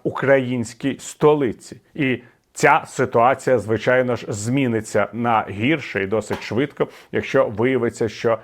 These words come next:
ракет для батарей, що були поставлені Сполученими Штатами,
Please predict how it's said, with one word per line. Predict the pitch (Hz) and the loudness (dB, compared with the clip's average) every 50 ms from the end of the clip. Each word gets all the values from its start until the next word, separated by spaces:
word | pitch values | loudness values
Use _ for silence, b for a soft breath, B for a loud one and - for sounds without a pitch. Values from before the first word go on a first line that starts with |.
| B B - | B B -2
ракет | 113 113 117 110 - - 117 127 127 123 - - - 120 107 | 0 2 2 2 2 2 2 2 2 0 -2 -2 0 0 0
для | 95 101 110 110 110 | 2 2 2 2 2
батарей, | 104 101 107 101 - 104 101 104 110 113 113 101 - - - 107 101 98 | 2 2 -2 0 0 0 2 2 0 0 -2 -4 -8 -6 -2 -2 0 0
що | 95 - - - 107 101 | -2 -4 -4 -4 -2 0
були | 101 107 107 107 B B B B | 0 0 0 -2 B B B B
поставлені | - 131 113 - - - 117 107 98 98 101 101 98 | 0 0 0 0 0 2 2 2 2 0 -4 -4 -6
Сполученими | - - - 107 101 104 - - 107 104 104 101 | -6 -4 -2 -2 -2 -2 -2 -2 -4 -2 -2 -4
Штатами, | - - 143 139 - 139 135 131 | -2 0 0 0 0 -2 -4 -4